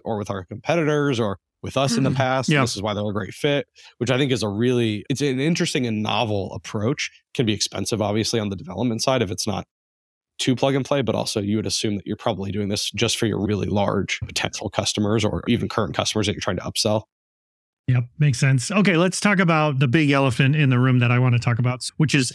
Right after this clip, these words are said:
Speaker 2: ads and advertising. So,
Speaker 1: Yep.
Speaker 2: so a lot of business owners, especially smaller businesses as they're growing, they ask me, like, "Should I just run some ads on LinkedIn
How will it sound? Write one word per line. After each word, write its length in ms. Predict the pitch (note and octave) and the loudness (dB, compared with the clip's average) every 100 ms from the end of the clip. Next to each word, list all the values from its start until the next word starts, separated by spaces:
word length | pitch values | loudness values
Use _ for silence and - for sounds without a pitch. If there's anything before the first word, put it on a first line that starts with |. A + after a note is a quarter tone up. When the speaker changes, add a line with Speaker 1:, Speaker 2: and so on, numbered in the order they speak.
| - | 2
Speaker 2:
ads 580 | D3+ A#2+ A#2 A2 - - | 2 2 0 -4 -8 -6
and 120 | C3 C3+ | -2 2
advertising. 680 | B2+ B2 A2+ A#2 A2+ C#3 D#3 | 2 0 0 -2 -2 -2 -2
So, 160 | - | 0
Speaker 1:
Yep. 100 | A#2+ | -2
Speaker 2:
so 200 | B2+ F#3 E3 | 0 2 2
a 140 | C#3 | 2
lot 240 | C#3+ F3 | 4 4
of 240 | A3+ G#3+ - | 4 2 -2
business 360 | A2+ D#3+ D#3 D#3 | 0 2 4 4
owners, 320 | D3+ D3+ C#3+ | 4 4 4
especially 540 | C#3+ - D#3+ - F3+ D#3+ | 2 2 0 2 -2 -2
smaller 420 | - - D3+ C#3 C#3 | -6 0 2 2 2
businesses 480 | C3+ B2+ A#2+ C#3+ | 2 2 2 2
as 160 | B2+ B2+ | 2 2
they're 160 | D#3+ D3 | 0 -2
growing, 420 | C3+ A#2+ A#2+ A#2+ - _ _ _ _ | 0 -2 -2 -4 -10 _ _ _ _
they 200 | C#3 D3 | 0 2
ask 260 | G3 G#3+ - | 2 2 0
me, 180 | B2+ C3+ | 0 0
like, 340 | C3 B2 A#2+ | 2 0 0
"Should 200 | - D#3 | 0 2
I 100 | D3 | 4
just 240 | C#3+ D#3 | 2 2
run 220 | C#3 C3+ C#3 | 2 2 2
some 220 | - C3 | 2 2
ads 480 | C#3 C#3+ B2 C#3 - | 2 2 2 0 0
on 240 | C3 C3 | 2 4
LinkedIn 580 | C3+ B2+ G#2 C3 A#2 C#3+ | 4 2 2 2 2 -2